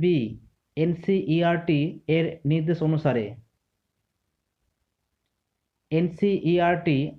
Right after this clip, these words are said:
অর্থাৎ National Council of Educational Research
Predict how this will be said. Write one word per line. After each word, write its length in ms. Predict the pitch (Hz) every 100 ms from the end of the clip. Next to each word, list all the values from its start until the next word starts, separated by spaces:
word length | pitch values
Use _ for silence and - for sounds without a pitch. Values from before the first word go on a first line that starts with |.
| 151
অর্থাৎ 340 | 151 170 175 175 - 147
National 340 | 156 151 180 175
Council 480 | 156 160 165 185 147 151 - _ _ _
of 140 | 151 160 - 151
Educational 420 | 165 170 185 175
Research 320 | 156 175 160